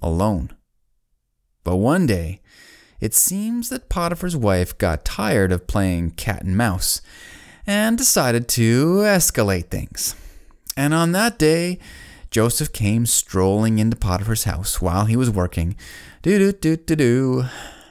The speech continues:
But something seemed a bit off. The house was quiet. Well, that was strange. Potiphar's house was usually quite a busy place. Where was everyone? A-,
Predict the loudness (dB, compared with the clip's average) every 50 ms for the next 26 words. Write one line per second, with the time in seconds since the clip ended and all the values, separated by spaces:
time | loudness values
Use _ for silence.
0 | _ _ -8 -4 -4 -4 -2 -2 -2 -2 -4 -4 -8 -8 -8 -8 -6 -8 -6 -4
1 | -4 -4 -4 -6 -6 -6 -8 -8 -10 -12 -10 -10 -10 -8 -6 -6 -6 -6 -8 _
2 | _ _ _ _ _ _ -10 -8 -6 -6 -6 -6 -6 -6 -4 -4 -6 -6 -10 -18
3 | -20 -20 -20 -20 -20 -10 -4 -4 -4 -2 -2 -4 -4 -4 -4 -2 0 2 2 2
4 | 0 -2 -4 -8 _ _ _ _ -10 -8 -8 -6 -4 -4 -2 -2 -2 -2 -4 -4
5 | -6 -8 -6 -6 -6 -6 -8 -16 _ _ _ _ _ _ _ _ _ _ _ _
6 | -8 -6 -4 -4 -4 -6 -6 -8 -6 -4 -2 -4 -4 -2 -2 -2 -2 -2 -2 -4
7 | -6 -6 -10 -12 -14 -20 -20 -20 -20 -20 -20 -20 -20 -10 -6 -4 -4 -2 -4 -4
8 | -2 -2 -2 0 0 0 0 0 -2 -2 -4 -4 -2 0 2 2 2 2 0 0
9 | 0 0 0 0 0 -2 0 0 0 0 0 0 0 -4 -4 -4 -4 -2 -2 -2
10 | -4 -6 -8 -10 -16 -20 -20 -20 -20 -12 -6 -2 0 2 2 2 2 2 2 2
11 | 2 2 2 2 2 2 2 2 2 2 0 -2 -4 -8 -18 -20 -20 -20 -20 _
12 | -14 -12 -14